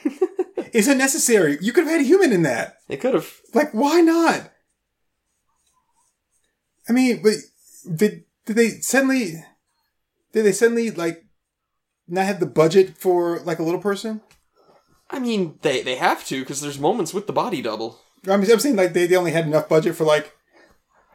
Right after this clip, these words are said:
Speaker 2: like, we can only get them, like, part-time?
Speaker 1: Maybe.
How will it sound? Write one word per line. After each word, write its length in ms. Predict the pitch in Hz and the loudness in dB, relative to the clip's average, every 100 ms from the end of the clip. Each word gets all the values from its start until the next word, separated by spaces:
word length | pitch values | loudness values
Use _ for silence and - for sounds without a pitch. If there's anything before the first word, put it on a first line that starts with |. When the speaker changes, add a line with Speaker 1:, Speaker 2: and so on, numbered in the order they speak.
| _ _ _ | _ _ _
Speaker 2:
like, 180 | 185 - | -2 0
we 140 | 170 | 0
can 120 | 165 156 | 2 4
only 180 | 160 | 4
get 180 | 147 151 | 2 0
them, 120 | 151 143 | 0 0
like, 180 | 139 | -2
part-time? 540 | - 151 156 165 185 190 _ _ _ _ _ _ - | 0 0 2 0 0 -6 _ _ _ _ _ _ -20
Speaker 1:
Maybe. 720 | 147 151 165 160 180 233 | -18 -10 -6 -4 -6 -8